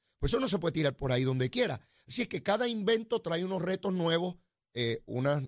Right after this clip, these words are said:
nuevas regulaciones que hay que establecer para una tecnología que no existía hasta hace muy poco, o por lo menos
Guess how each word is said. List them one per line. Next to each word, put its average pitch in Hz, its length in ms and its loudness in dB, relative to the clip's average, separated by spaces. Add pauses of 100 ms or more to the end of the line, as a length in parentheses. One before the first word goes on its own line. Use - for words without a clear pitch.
nuevas 135 280 0
regulaciones 151 800 0
que 131 80 -4
hay 127 60 -2
que - 100 -6
establecer 151 500 -2
para 175 340 -4 (420)
una 135 180 0
tecnología 143 460 2
que 190 100 -4
no 135 80 -2
existía 262 580 -2
hasta 107 320 -10
hace 123 380 -2
muy 120 160 -4
poco, 254 300 -4
o 113 120 -6
por 127 140 -2
lo 113 80 0
menos 180 260 0